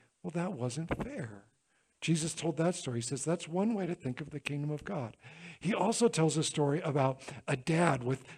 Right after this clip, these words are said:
who has two sons. And, and um, the older son is really, like, follows all the rules and is a good kid. And the younger son, when he's a young adult, decides, "I don't wanna be part of this family anymore.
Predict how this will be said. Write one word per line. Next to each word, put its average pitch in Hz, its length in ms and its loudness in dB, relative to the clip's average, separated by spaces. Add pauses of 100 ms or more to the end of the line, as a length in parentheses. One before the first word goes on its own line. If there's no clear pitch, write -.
who 165 120 6
has 143 180 6
two 175 200 6
sons. 139 580 4 (240)
And, 156 240 6 (420)
and 147 220 6 (360)
um, 139 240 4 (100)
the 156 120 6
older 180 420 10
son 180 400 8
is 135 320 0
really, 170 480 8
like, 135 240 0 (140)
follows 180 360 6
all 180 120 8
the 165 100 6
rules 165 500 6
and 143 140 2
is 139 140 2
a 151 80 2
good 170 320 2
kid. 156 260 0 (400)
And 147 140 2
the 147 100 4
younger 170 480 6
son, 120 460 2 (240)
when 151 200 6
he's 156 200 6
a 151 100 6
young 160 320 6
adult, 131 460 4 (240)
decides, 139 580 4 (260)
"I 180 120 10
don't 208 100 12
wanna 185 180 12
be 160 140 8
part 156 260 6
of 147 60 8
this 139 180 4
family 139 400 2
anymore. 123 440 2